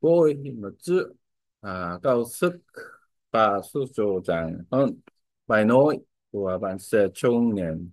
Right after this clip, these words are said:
tư phức và an toàn hơn. Hãy tiếp tục luyện tập, tập trung vào việc truyền tiếp mô mà và diễn. À, chú chú thuốc và bạn sẽ带书籍, bốn nội.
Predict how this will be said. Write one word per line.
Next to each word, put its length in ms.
tư 140
phức 140
và 360
an 240
toàn 380
hơn. 180
Hãy 260
tiếp 180
tục 100
luyện 320
tập, 520
tập 160
trung 760
vào 260
việc 240
truyền 360
tiếp 140
mô 580
mà 440
và 300
diễn. 240
À, 480
chú 140
chú 420
thuốc 160
và 300
bạn 320
sẽ 600
带 260
书 280
籍, 360
bốn 280
nội. 220